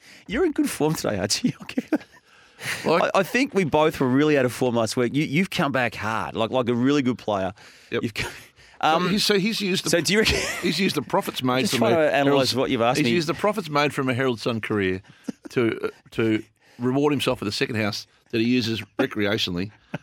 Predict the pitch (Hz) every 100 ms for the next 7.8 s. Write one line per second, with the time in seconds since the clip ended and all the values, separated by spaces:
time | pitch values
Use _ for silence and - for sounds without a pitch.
0 | - 127 135 139 - 220 - 226 - 110
1 | 110 - 135 - 180 - _ - 208 156
2 | 131 190 170 131 131 143 147 156 139 127
3 | 143 135 - - _ _ _ _ 160 202
4 | 135 - - - 131 - 151 139 - 170
5 | 131 117 104 - 135 165 165 165 139 139
6 | - 120 120 117 117 104 107 101 113 113
7 | - 110 95 87 101 92 -